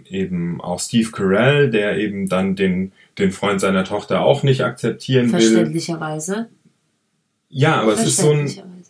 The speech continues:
Speaker 1: Ja, aber es ist trotzdem dieses, dieses alte, ähm, ja, irgendwie Töchter sind was Besonderes und auf die muss man aufpassen und, äh,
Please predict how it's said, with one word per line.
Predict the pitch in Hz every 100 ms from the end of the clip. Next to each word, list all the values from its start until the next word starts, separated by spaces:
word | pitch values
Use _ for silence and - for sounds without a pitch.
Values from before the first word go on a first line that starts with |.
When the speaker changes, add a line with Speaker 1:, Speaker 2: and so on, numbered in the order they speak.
| _ _ _ _ _ _ _ 123
Speaker 1:
Ja, | 135 104
aber | 98
es | 95
ist | 82 -
trotzdem | 123 131 127 113
dieses, | 113 107 101 -
dieses | 113 104 101
alte, | - 104 107 107 101 101 -
ähm, | 95 92 92 92 -
ja, | - 92 85
irgendwie | - - 98 92 95 92
Töchter | 117 113 110 98
sind | 95
was | 92 -
Besonderes | 95 98 120 95 90
und | 87
auf | 85
die | 110 135
muss | 135
man | 107 98
aufpassen | 107 - - 92 - 95 90
und, | - 87 - -
äh, | - 82 82